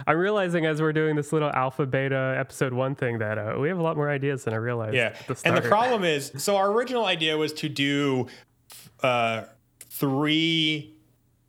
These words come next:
Speaker 2: uh, shows a week of smaller lengths that, like, if you felt like it, you could at, at the end of the week have an hour and a half long podcast, or you could have three twenty to thirty minute podcasts.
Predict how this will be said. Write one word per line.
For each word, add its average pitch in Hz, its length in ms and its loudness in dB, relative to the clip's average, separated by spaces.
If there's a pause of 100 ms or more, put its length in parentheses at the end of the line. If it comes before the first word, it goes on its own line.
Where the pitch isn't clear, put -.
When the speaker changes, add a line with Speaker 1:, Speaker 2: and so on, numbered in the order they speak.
(360)
Speaker 2:
uh, 110 440 0 (560)
shows 147 420 0
a 139 60 2
week 120 400 -2
of 123 180 0
smaller 127 800 2
lengths 110 580 -2
that, 113 200 0
like, 107 180 -2
if 117 160 -6
you 123 80 -2
felt 151 380 2
like 123 200 0
it, 113 60 -6
you 113 220 -6
could 110 480 -2 (480)
at, 120 160 0
at 127 160 0
the 151 100 0
end 143 140 0
of 135 100 -4
the 135 80 0
week 117 380 -4
have 117 440 0
an 117 160 -2
hour 117 240 2
and 117 80 -2
a 113 40 0
half 113 280 0
long 104 200 -2
podcast, 101 840 -4 (360)
or 123 180 0
you 113 140 -4
could 113 120 -4
have 107 280 -2
three 107 580 -4 (200)
twenty 110 260 -2
to 101 80 -6
thirty 104 300 -4
minute 104 320 -6
podcasts. - 720 -14